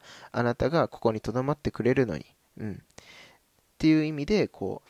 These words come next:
あなたをね、ずっとここに留めておきたいっていうような意味があって、まあ、その高尾がね、変化として返した、その短歌っていうのが、「雷が少し響いて、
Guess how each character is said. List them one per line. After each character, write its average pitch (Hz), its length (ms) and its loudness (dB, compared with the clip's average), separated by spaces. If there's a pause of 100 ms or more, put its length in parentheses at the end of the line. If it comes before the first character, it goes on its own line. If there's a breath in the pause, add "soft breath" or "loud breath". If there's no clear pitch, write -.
あ 123 80 -4
な 156 120 0
た 113 120 -4
を 98 100 -6
ね、 139 180 -8
ず 135 120 -6
っ - 40 -2
と 139 100 -8
こ - 140 -12
こ 170 100 -2
に 165 80 -6
留 156 260 2
め 185 120 -2
て - 100 -2
お 95 80 0
き - 140 -16
た 107 120 -2
い 87 60 -2
っ - 20 -12
て - 220 -10
い 139 80 2
う 135 40 -2
よ 147 140 -2
う - 40 -4
な 101 80 -8
意 113 100 -6
味 101 140 -8
が 90 100 -2
あ 92 40 -2
っ - 40 -10 (140)
て、 156 260 0 (420 loud breath)
ま 165 260 2
あ、 - 40 -
そ - 140 -4
の 104 80 -4
高 139 300 2
尾 135 40 2
が 139 140 4
ね、 151 160 -4
変 151 200 2
化 107 120 2
と 101 120 2
し - 60 -2
て - 140 0
返 120 180 6
し - 120 -2
た、 120 280 2 (300 loud breath)
そ - 100 -6
の 117 80 0
短 139 220 4
歌 120 140 0
っ - 40 0
て - 160 -6
い 110 60 0
う - 20 -6
の 107 140 -6
が、 170 260 0 (380 loud breath)
「雷 160 420 2
が 113 120 4
少 - 200 -4
し - 140 -2
響 160 340 0
い 151 60 0
て、 180 340 4